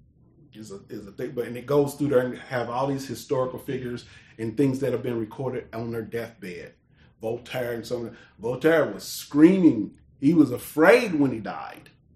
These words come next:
Everyone don't go out like you see in the movies and everything. "Oh, I've lived a good life and everything has been perfect and everything. Oh, I gave my life for my country and, you know, I go on to a, another world. I go," you know. Many people without Christ,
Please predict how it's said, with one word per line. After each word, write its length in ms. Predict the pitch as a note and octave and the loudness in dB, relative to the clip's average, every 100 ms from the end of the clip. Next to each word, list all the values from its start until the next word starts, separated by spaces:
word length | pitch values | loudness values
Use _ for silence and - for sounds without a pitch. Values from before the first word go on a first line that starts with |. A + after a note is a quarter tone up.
| _ _ _ _ _ _ - | _ _ _ _ _ _ -6
Everyone 220 | G#3 A3 | -4 0
don't 200 | E3 C#3 | 2 4
go 180 | C#3 C#3 | 6 4
out 200 | C3 D3 | 2 -2
like 240 | C3 - | -6 -6
you 60 | C#3+ | -10
see 180 | D3 | -6
in 100 | C#3+ | -2
the 60 | B2 | -2
movies 360 | A#2+ D3 C#3 C3 | 0 0 0 -4
and 80 | |
everything. 340 | C#3+ C#3+ D3+ D3 | -6 -8 -8 -6
"Oh, 260 | - - D#2 - | 0 0 -2 -8
I've 100 | - | -12
lived 220 | F2+ - | -14 -14
a 60 | - | -16
good 200 | - - | -16 -8
life 300 | E3+ E3+ - | -8 -8 -12
and 80 | |
everything 380 | - - - F3+ | -14 -14 -14 -14
has 100 | D#3+ | -16
been 240 | D3+ C#3 - | -18 -18 -16
perfect 300 | F#3+ E3+ - | -16 -16 -18
and 80 | - | -18
everything. 380 | F3+ D#3 D#3+ - - - _ - | -16 -12 -12 -14 -20 -20 _ -8
Oh, 280 | - - - | -4 -4 -6
I 40 | |
gave 120 | - | -10
my 100 | - | -10
life 160 | - - | -10 -12
for 140 | - | -14
my 100 | - | -16
country 420 | - - - - | -16 -14 -14 -16
and, 160 | - - - - - _ _ | -18 -20 -20 -20 -20 _ _
you 80 | - | -20
know, 160 | - - _ - _ - | -20 -20 _ -20 _ -8
I 120 | B2+ | -6
go 280 | A#2 C3 C3 | -2 -2 -2
on 180 | B2+ | -4
to 340 | A#2+ A#2+ A2+ A2+ - | -6 -6 -6 -8 -14
a, 40 | |
another 300 | A2+ B2 A2+ | -6 -4 -2
world. 340 | A2 A#2 G#2+ G2 | -2 -4 -4 -8
I 140 | A2 | -10
go," 280 | G#2+ A#2 A#2 _ | -8 -10 -14 _
you 80 | A#2 | -16
know. 180 | A2 - _ _ _ _ _ _ _ _ _ _ _ _ _ _ _ _ _ _ _ _ _ _ _ _ _ - - - | -16 -16 _ _ _ _ _ _ _ _ _ _ _ _ _ _ _ _ _ _ _ _ _ _ _ _ _ -20 -20 -6
Many 240 | B2 D#3 C#3+ | 4 6 6
people 260 | D#3+ D3 | 2 0
without 300 | C3 C3 - | 0 0 0
Christ, 280 | - C#3 | 0 0